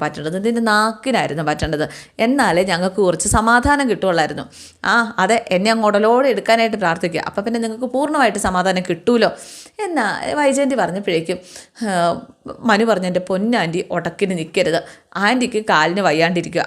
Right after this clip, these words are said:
അതിൻ്റേതായ ഒരു ഫ്രസ്ട്രേഷൻസൊക്കെ ആൻറ്റിക്ക് ഉണ്ടാവും, പക്ഷേ അത് കുറച്ച് ദിവസം കഴിയുമ്പോൾ അങ്ങ് മാറിക്കോളും." അപ്പോഴേക്കും അലീന അന്തം വിട്ട് മനുവിനോട് ഇങ്ങനെ കണ്ണുകൊണ്ട് ചോദിക്കുന്നത് എന്താ സംഭവിച്ചതെന്ന്. അപ്പോൾ ബാലേന്ദ്രൻ പറഞ്ഞു, ബാലേന്ദ്രൻ ഇത് കണ്ടു കേട്ടോ.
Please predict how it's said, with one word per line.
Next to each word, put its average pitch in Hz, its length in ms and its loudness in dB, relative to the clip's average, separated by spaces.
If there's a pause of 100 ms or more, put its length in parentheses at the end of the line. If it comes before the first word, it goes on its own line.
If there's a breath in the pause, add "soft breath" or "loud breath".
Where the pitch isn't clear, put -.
അതിൻ്റേതായ 240 500 2
ഒരു 220 220 0
ഫ്രസ്ട്രേഷൻസൊക്കെ 190 840 -4 (100)
ആൻറ്റിക്ക് 240 400 2
ഉണ്ടാവും, 160 320 0 (520 loud breath)
പക്ഷേ 254 400 -2
അത് 196 180 -2
കുറച്ച് 180 300 0
ദിവസം 185 200 0
കഴിയുമ്പോൾ 165 260 2
അങ്ങ് 175 140 0
മാറിക്കോളും." 180 540 0 (420 loud breath)
അപ്പോഴേക്കും 320 300 0
അലീന 240 200 2
അന്തം 233 340 -2
വിട്ട് 240 180 -2
മനുവിനോട് 214 460 -2
ഇങ്ങനെ 220 440 -4
കണ്ണുകൊണ്ട് 302 300 0
ചോദിക്കുന്നത് 220 420 0
എന്താ 185 260 0
സംഭവിച്ചതെന്ന്. 180 640 0 (800)
അപ്പോൾ 220 140 0
ബാലേന്ദ്രൻ 185 540 2
പറഞ്ഞു, 175 260 -4 (360 loud breath)
ബാലേന്ദ്രൻ 262 360 2
ഇത് 240 80 -2
കണ്ടു 180 280 -2
കേട്ടോ. 185 160 0